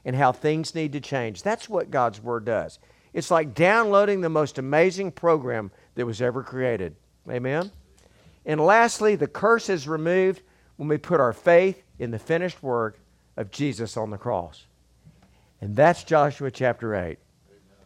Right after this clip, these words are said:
Let's go to the Lord in prayer. Lord, thank you that you have taken away the curse. Lord, that you have washed away our sins.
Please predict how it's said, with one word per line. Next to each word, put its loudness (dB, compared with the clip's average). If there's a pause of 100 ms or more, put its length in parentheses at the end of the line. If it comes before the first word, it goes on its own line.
(160)
Let's -6
go 0
to -2
the -8
Lord -6
in -10
prayer. -6 (1300)
Lord, -2
thank 0
you -4
that -2
you -4
have -6
taken -2
away -2
the -4
curse. -4 (840)
Lord, 2
that -2
you -4
have -4
washed 2
away 2
our 2
sins. -10